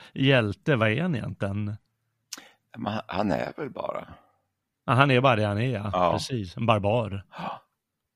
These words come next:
Speaker 1: Ja.
Speaker 2: Ur-,
Speaker 1: Och det tycker jag
Speaker 2: ursprunglig.
Speaker 1: är på många sätt mer fascinerande och tacksamt att läsa än till exempel Fantomen, som blir lite för moraliskt korrekt, va, som vi sa, eh, för, för ett litet tag sedan.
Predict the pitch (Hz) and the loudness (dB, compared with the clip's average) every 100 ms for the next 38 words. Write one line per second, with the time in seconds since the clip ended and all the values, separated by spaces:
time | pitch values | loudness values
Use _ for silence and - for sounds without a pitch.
0 | _ _ _ _ _ _ - 110 107 120 | _ _ _ _ _ _ -4 0 0 0
1 | 135 139 131 110 - 135 131 151 190 214 | -2 -4 -4 -2 2 4 6 6 6 2
2 | 190 139 135 123 - - 156 139 135 135 | 4 4 4 0 -10 -6 0 2 4 2
3 | 127 - _ _ _ _ _ _ _ _ | -2 -10 _ _ _ _ _ _ _ _
4 | _ - 147 135 120 117 127 - - 151 | _ -2 0 2 0 -2 -2 -6 -4 -2
5 | 170 185 175 160 165 143 117 117 - 139 | 2 0 0 -4 0 0 2 0 -2 -4
6 | - - - 120 110 120 110 - - 131 | -2 -2 0 0 0 0 0 0 2 2
7 | 165 165 - 127 - 107 117 104 101 101 | 4 2 2 0 0 0 0 0 -2 -2
8 | 110 107 104 107 - - - - 135 120 | 0 0 0 -2 -6 -16 -10 0 0 2
9 | 120 113 110 123 120 123 117 117 107 104 | 2 0 0 0 2 4 6 4 4 4
10 | 107 - - 110 113 - - 95 113 101 | 2 0 -2 -2 -2 -8 -6 -2 0 2
11 | 104 95 101 95 _ _ _ - 107 98 | 0 0 -2 -4 _ _ _ -4 0 0
12 | 95 110 107 92 98 110 104 98 104 - | 0 -2 -2 -2 -2 -2 -2 -4 -4 -4
13 | 98 92 101 101 | -4 -2 -4 -4